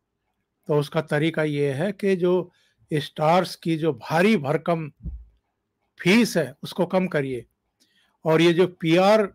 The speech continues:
वर्क है इसको कम करिए, यानी प्रचार वगैरह, और भेंट पूजा के फिल्म को अच्छी बताओ जी।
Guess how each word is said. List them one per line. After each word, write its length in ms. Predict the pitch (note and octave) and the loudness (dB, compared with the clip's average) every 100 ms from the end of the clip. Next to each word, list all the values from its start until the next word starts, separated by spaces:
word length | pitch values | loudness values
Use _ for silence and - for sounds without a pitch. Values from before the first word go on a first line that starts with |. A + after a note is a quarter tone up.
| _ _ _ _ _ _ _ _ _ _ _ _ _ | _ _ _ _ _ _ _ _ _ _ _ _ _
वर्क 320 | C#3+ F3+ F#3+ | 0 2 2
है 200 | E3+ G3+ A#3+ | 0 0 0
इसको 340 | F3+ - G#3 | -6 -4 -4
कम 220 | G3+ F3+ E3+ | -2 -4 -2
करिए, 400 | D3+ C#3+ B2+ C#3 - | -4 -4 -8 -12 -8
यानी 160 | D#3 E3 | -6 -4
प्रचार 420 | E3 D#3 F3+ F3+ | -6 -2 -2 0
वगैरह, 380 | D#3+ D3 C#3+ D3 _ _ _ _ _ _ _ | -2 -4 -6 -10 _ _ _ _ _ _ _
और 340 | E3 G#3 A#3 - _ - | 2 4 2 -6 _ -12
भेंट 320 | C3+ F3+ F#3 | 0 0 0
पूजा 260 | G#3 F3 D#3+ A#2+ _ _ _ _ _ _ | -2 -2 -2 -4 _ _ _ _ _ _
के 100 | D#3+ | -2
फिल्म 280 | D3 F3 F#3 | 0 2 2
को 120 | F3+ | 2
अच्छी 240 | E3+ E3+ F#3+ | -2 0 0
बताओ 340 | E3 E3+ D#3+ | 2 0 -2
जी। 220 | C#3 C3 | -2 -10